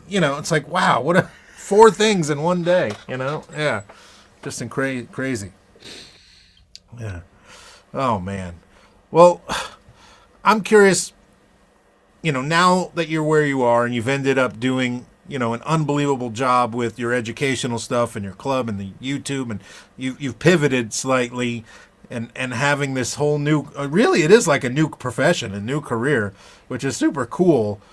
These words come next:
Obviously, you didn't think you were gonna end up here, but looking back on, you know, all the sessions and, and the touring, did it go at all the way you thought up until now?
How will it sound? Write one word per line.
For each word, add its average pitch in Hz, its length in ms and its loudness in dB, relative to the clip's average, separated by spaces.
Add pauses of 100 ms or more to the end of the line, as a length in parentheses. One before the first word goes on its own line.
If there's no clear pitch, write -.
(680)
Obviously, 190 400 6
you 190 80 6
didn't 175 220 6
think 170 260 0
you 156 60 0
were 143 100 2
gonna 139 160 -2
end 139 240 -2
up 131 180 0
here, 107 420 2 (480)
but 156 380 4 (540)
looking 196 440 2
back 170 360 4
on, 147 320 2
you 165 100 -2
know, 135 120 -2
all 151 260 2
the 147 100 0
sessions 143 680 0
and, 120 240 -6
and 127 180 -10
the 123 60 -8 (120)
touring, 151 580 0 (500)
did 175 140 6
it 170 120 0
go 208 260 8
at 180 120 4
all 165 400 6
the 147 100 4
way 127 140 2
you 117 180 0
thought 107 400 -2 (100)
up 127 200 -8
until 123 300 -4
now? 104 460 -4